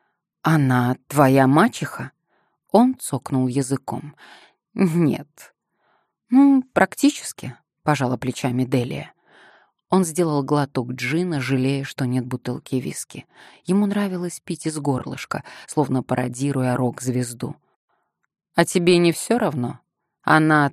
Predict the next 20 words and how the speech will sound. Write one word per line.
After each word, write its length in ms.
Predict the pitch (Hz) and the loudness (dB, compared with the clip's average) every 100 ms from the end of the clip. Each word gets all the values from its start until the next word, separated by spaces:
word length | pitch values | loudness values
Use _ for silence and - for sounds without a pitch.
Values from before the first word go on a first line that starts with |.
| - | -2
твоя 360 | 147 143 147 | 2 4 4
мать, 460 | 165 190 135 - - _ - _ | 2 2 -2 -6 -14 _ -20 _
а 220 | - 135 | 0 0
ты 360 | - 180 202 196 | 2 2 2 2
уже 240 | 135 135 | 0 0
несколько 460 | 139 139 - 135 175 | 0 0 -2 -4 -4
лет 280 | 175 - - | -4 -4 -2
её 200 | 127 127 | -2 0
не 160 | 131 | 0
видела". 480 | 123 - - - - _ _ _ _ _ _ - | 0 -4 -8 -10 -12 _ _ _ _ _ _ -10
Слово 380 | - 165 147 | 0 2 2
"мать" 340 | 147 175 165 135 | 0 -2 -4 -4
он 140 | 127 | -4
произнёс 520 | 127 131 131 139 131 | -2 -2 -2 -2 -2
таким 360 | - 127 131 123 | -6 -8 -4 -4
выражением, 640 | 131 131 123 147 151 147 - - - | -2 -2 0 2 4 2 -2 -20 -4
будто 280 | 170 - 151 | -2 0 0
говорил 440 | 139 139 139 151 | 2 0 0 0
о 120 | 127 | -2
гомеопатии. 1000 | 127 131 131 135 143 123 120 - - 127 | 0 2 2 2 0 -6 -6 -8 -10 -12